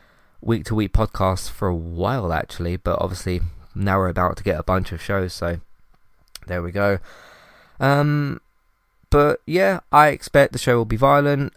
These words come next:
I suspect Homelander will continue to be weird. Um, but what I just wanna see is a bit more action,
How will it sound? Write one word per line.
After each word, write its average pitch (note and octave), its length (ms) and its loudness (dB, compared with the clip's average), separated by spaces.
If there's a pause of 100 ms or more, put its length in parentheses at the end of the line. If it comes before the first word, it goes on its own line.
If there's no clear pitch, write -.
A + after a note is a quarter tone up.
(120)
I G#2+ 240 2
suspect G#2+ 640 -4
Homelander G2+ 460 0
will F#2+ 140 -2
continue F#2+ 400 -2
to F2+ 100 -10
be G2 120 -2
weird. C3+ 500 0 (260)
Um, A#2 500 2
but A2+ 120 -4
what D3 200 4
I C#3 80 6
just B2+ 240 -2
wanna B2 200 0
see A2 540 -4
is G2 880 -2 (1300)
a A#2 40 -10
bit C#3 160 0
more B2+ 200 4
action, A#2+ 580 0